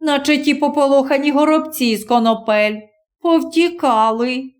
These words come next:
Я за ними аж на девір.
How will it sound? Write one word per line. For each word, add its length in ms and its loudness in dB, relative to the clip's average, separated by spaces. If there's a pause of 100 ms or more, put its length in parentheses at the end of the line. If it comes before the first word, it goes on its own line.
(540)
Я 380 0
за 200 0
ними 360 4
аж 220 2
на 180 2
девір. 800 0